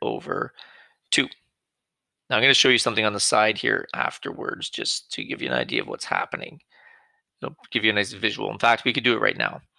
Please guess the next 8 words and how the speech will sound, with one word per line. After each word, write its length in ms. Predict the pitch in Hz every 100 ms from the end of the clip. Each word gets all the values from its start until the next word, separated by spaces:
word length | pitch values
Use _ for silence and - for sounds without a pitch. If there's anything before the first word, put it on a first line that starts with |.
| _ - - - - - _ -
Let's 160 | 175 -
figure 240 | 320 147
out 80 | 127
what 180 | 120 - 123
M 240 | 120 117
V 180 | 117 110
one 240 | 104 101
squared 720 | 92 - - 110 104 101 98